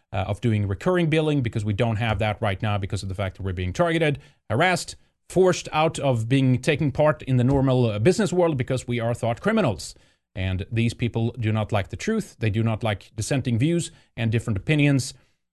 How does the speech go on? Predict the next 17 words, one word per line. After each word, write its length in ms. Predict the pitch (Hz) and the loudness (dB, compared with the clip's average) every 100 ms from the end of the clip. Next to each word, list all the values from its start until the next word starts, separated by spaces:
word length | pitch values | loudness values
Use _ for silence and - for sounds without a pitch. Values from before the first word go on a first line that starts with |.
| - | -10
They 120 | - 110 | -4 0
do 140 | 135 | 2
not 140 | 143 | 2
like 420 | 143 147 160 - - | 0 -2 -6 -10 -6
that 80 | |
we 120 | 147 165 | -4 -4
expose 420 | 165 - 190 101 | -6 -6 -4 -4
the 80 | 123 | -6
kind 160 | 147 | -4
of 60 | 127 | -2
bullshit 300 | 131 156 160 | -2 -4 -6
that 100 | 160 | -6
we 80 | 165 | -6
do. 200 | 165 - - _ _ _ _ _ | -8 -12 -18 _ _ _ _ _
All 60 | 165 | 0
right, 100 | 175 | 4
guys, 220 | 185 165 | 4 4